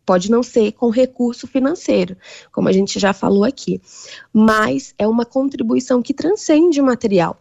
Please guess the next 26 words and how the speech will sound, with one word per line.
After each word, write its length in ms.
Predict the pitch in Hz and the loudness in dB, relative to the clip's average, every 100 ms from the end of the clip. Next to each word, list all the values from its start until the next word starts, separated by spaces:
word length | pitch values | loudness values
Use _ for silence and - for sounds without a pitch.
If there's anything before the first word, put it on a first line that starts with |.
| - | -6
A 100 | 190 | -2
pessoa 340 | 202 - 196 | -2 0 -2
tá 300 | 190 - 170 | -2 -2 -2
contribuindo, 720 | 170 214 220 240 240 247 247 | 0 -2 0 2 2 2 2
sim. 260 | 349 - 175 _ - - - | 2 0 -2 _ -20 -20 -4
Então, 260 | 214 220 233 - | -2 2 0 0
essa 360 | 330 440 330 | -2 -2 -2
igualdade, 1040 | 269 208 202 180 170 185 226 262 208 175 - | -2 0 -2 -4 -6 -2 -2 -2 -4 -8 -6
ela 200 | 190 214 | -2 -2
promove 520 | 240 254 233 226 226 | 0 0 2 0 0
uma 120 | 233 | -2
segurança, 1040 | 226 240 208 262 233 220 214 - 226 208 196 | -2 -6 0 0 2 0 0 -4 -4 -4 -4
uma 180 | 208 196 | -4 -4
tranquilidade, 1400 | 196 202 196 196 196 226 202 196 196 190 190 175 180 185 _ - - - _ | 0 -4 -2 -2 -2 2 2 2 0 -2 -4 -6 -4 -6 _ -20 -20 -20 _
né? 200 | 202 226 _ _ | 0 0 _ _
Tem 200 | - 349 | 0 0
quem 200 | 453 403 | 2 2
opte 420 | 294 262 - - 339 | 2 0 -4 -10 -8
por, 240 | - 294 | -4 -2
por 180 | 285 277 | 0 0
exemplo, 500 | 269 247 247 285 294 | 0 0 -2 -4 -6
cada 300 | 302 262 269 | -4 -2 -2
um 120 | 277 | -4
pagar 320 | 277 285 285 | -6 -4 -4
o 60 | 320 | -4
seu. 340 | - 202 175 | -2 -2 -2